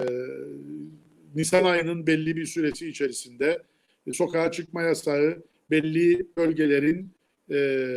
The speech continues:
tamamen, e, sokağa çıkmanın yasaklanması, bölgeler arası yasaklanmalar nedeniyle ödemelerini yapamayan, e, sigortalılar var, şirketler var. Onlar için, e, önümüzdeki hafta,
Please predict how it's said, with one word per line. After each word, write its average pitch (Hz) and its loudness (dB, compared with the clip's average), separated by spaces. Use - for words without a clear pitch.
tamamen, 170 -4
e, 147 -2
sokağa 151 -2
çıkmanın 156 -6
yasaklanması, 151 0
bölgeler 160 8
arası 165 0
yasaklanmalar 151 -4
nedeniyle 139 -2
ödemelerini 160 2
yapamayan, 175 0
e, 139 0
sigortalılar 143 2
var, 135 0
şirketler 151 -4
var. 147 0
Onlar 185 4
için, 202 0
e, 220 4
önümüzdeki 170 -2
hafta, 165 0